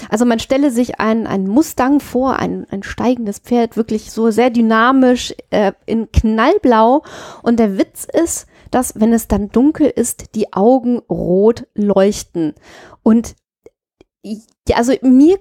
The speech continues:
selbst kommt es merkwürdig vor, weil ich jetzt Pferde nicht, also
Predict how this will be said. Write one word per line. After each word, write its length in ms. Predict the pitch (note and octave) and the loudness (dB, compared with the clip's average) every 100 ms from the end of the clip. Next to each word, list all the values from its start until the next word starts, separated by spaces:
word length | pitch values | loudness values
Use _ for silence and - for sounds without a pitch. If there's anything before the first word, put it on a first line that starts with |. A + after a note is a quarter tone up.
| - | -4
selbst 580 | A3+ A#3+ F4+ - - - | -2 0 0 -2 -12 -4
kommt 260 | D4+ C#4+ C#4+ | -2 0 -2
es 100 | B3+ | 0
merkwürdig 640 | A#3 A#3 - - C4+ D4+ | 2 2 0 -2 -2 -2
vor, 260 | - C#4+ B3 | 2 2 2
weil 120 | A#3+ | 0
ich 160 | - - | -2 0
jetzt 280 | C4+ - - | -2 -4 -18
Pferde 540 | - A#3 C#4+ D#4 C#4+ | -2 2 4 4 4
nicht, 460 | B3+ A#3+ E4 - - - | 4 4 2 0 -12 -8
also 180 | - G3+ | -4 -2